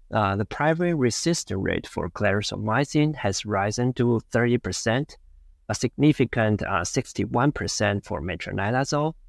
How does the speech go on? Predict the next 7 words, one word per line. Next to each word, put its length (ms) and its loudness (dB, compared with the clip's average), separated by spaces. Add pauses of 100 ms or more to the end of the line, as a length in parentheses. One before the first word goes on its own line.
(380)
thirty-five 640 2
percent 480 0
for 200 -2
levofloxacin. 1080 0 (640)
When 160 6
we 120 6
look 260 4